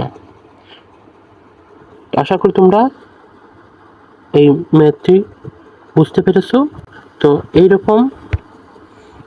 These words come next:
এই আমি এক নাম্বার যেভাবে সমাধান করে দিছি, ঠিক দুই ও তিন তোমরা একইভাবে সমাধান করে নিবে। আর যদি তোমরা বুঝে থাকো কমেন্ট করো, আর বুঝে না থাকো আমরা Facebook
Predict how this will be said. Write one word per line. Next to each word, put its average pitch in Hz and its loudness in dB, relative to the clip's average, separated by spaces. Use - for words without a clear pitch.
এই 165 6
আমি 185 4
এক - -4
নাম্বার 190 2
যেভাবে 165 4
সমাধান 156 0
করে 170 2
দিছি, 175 0
ঠিক 202 2
দুই 160 4
ও - 4
তিন 214 2
তোমরা 160 2
একইভাবে 180 2
সমাধান 165 2
করে 170 2
নিবে। 180 2
আর 139 -2
যদি 156 2
তোমরা 156 2
বুঝে 160 4
থাকো 208 0
কমেন্ট 170 0
করো, 202 0
আর 135 2
বুঝে 160 2
না 165 0
থাকো 170 -4
আমরা 160 2
Facebook 165 -2